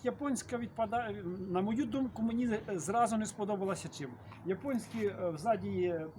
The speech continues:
е, виходять два колеса, такі вони зовсім вузенькі, але ж вони виходять,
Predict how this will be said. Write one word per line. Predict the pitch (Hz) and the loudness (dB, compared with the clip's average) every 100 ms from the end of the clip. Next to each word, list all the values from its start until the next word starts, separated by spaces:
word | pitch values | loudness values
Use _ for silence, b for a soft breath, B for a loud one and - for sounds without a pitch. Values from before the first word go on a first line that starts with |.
| 180 | -2
е, | 170 160 | 0 0
виходять | 175 220 185 | -2 0 -2
два | 151 180 | 0 0
колеса, | 165 247 311 269 185 156 | 0 0 0 2 0 0
такі | 147 185 233 | -4 -6 -2
вони | 262 | -2
зовсім | 247 269 - 269 | 0 -2 0 0
вузенькі, | 277 247 151 139 - | 0 0 -2 -4 -6
але | 190 | -4
ж | 190 | -2
вони | 214 208 | -2 -4
виходять, | 233 359 330 | -4 -2 -2